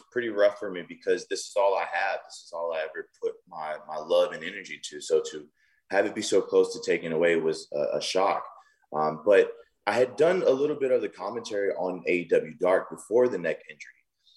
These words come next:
And while that was, that's a little bit more lax 'cause it's on YouTube and you can edit things. Um, I didn't really fully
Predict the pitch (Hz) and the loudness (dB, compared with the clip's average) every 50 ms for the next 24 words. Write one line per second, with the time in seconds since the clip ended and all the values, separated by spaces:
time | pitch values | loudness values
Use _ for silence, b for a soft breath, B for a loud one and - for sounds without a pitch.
0 | b b b _ - 95 98 95 92 98 101 98 95 101 107 131 - - 156 156 | b b b _ -2 -2 2 4 4 6 6 6 6 4 2 2 2 0 0 0
1 | - - - - _ _ _ - - - - _ _ _ _ _ _ _ 135 120 | 0 -4 -10 -16 _ _ _ -16 -16 -16 -16 _ _ _ _ _ _ _ 2 2
2 | 120 - - 131 135 151 156 151 143 120 123 135 131 117 98 90 95 98 110 123 | 2 2 -2 0 4 4 4 4 4 2 4 4 4 4 4 4 2 2 2 0
3 | 120 - - - - - 101 98 95 95 101 95 92 92 98 104 107 - - 117 | -2 -4 -10 -10 -8 -8 -6 -6 -4 -2 -2 -2 -2 -2 -4 -6 -6 -4 -2 0
4 | 117 113 117 117 117 117 110 104 95 87 87 - - 95 95 - 95 85 - - | 2 2 4 4 4 2 4 2 0 0 -2 -6 -10 -12 -6 -2 -2 2 4 4
5 | 92 107 104 - - 113 110 110 113 117 113 - b b b b b b b b | 6 6 4 2 2 2 2 4 2 0 -2 -4 b b b b b b b b
6 | _ 87 87 87 87 85 85 82 - - - - - - - - - - 120 156 | _ 2 4 4 4 2 0 -2 -6 0 0 0 0 0 -4 -12 -4 2 2 4
7 | 156 165 151 123 131 135 131 120 123 - - 127 131 131 131 117 - - | 4 4 4 4 4 4 2 0 -2 -2 2 4 4 4 4 0 -4 -12